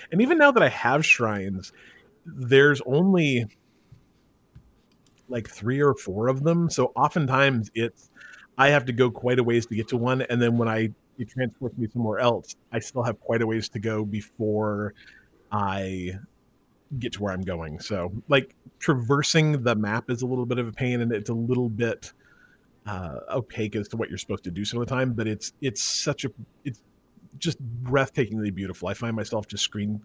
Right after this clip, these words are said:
capturing it constantly. Um, the story's very basic, but very cute. Um, I'm, I'm really liking it. It's on Game Pass, so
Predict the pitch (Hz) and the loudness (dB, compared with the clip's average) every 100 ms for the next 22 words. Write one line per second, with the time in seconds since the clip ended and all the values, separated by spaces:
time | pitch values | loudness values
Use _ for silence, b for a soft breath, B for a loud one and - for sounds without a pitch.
0 | - - - - 107 98 - _ - - | -12 -8 -6 -4 -4 -4 -6 _ -10 -6
1 | 101 - - - 139 147 - B B B | -6 -6 -8 -4 0 -2 -4 B B B
2 | _ - 120 107 101 92 90 139 - - | _ -4 -2 0 -2 -6 -6 -2 -2 4
3 | 135 131 135 131 120 - 151 180 190 156 | 4 6 4 2 0 -4 6 10 10 8
4 | 120 117 - 104 113 104 117 113 - - | 6 0 -2 -4 -6 -4 -2 -2 -6 -4
5 | 113 110 - _ - - 117 110 104 101 | -4 -4 -14 _ -20 -12 -6 -4 -4 -6
6 | 95 - 147 151 135 123 107 95 101 95 | -8 -6 -2 0 2 2 0 -4 -6 -6
7 | 120 110 104 95 101 98 - 104 | -4 -4 -6 -6 -6 -6 -6 -6